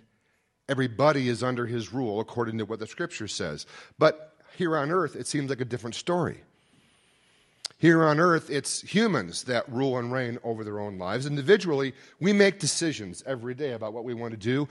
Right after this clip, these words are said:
what we don't want to do, whether God's in the equation or whether he's not in the equation. And then there's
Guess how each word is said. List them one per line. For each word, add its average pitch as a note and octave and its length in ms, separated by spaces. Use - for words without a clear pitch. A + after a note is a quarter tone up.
what C#3 140
we D3+ 100
don't F3+ 240
want C#3 140
to A2+ 80
do, G2+ 260
whether A#2 220
God's B2 460
in A#2+ 260
the B2 160
equation D3 480
or D#3 120
whether F3 220
he's F3+ 140
not F#3+ 180
in F3+ 60
the C#3+ 100
equation. F2+ 480
And D#3+ 160
then F3 320
there's D#3 460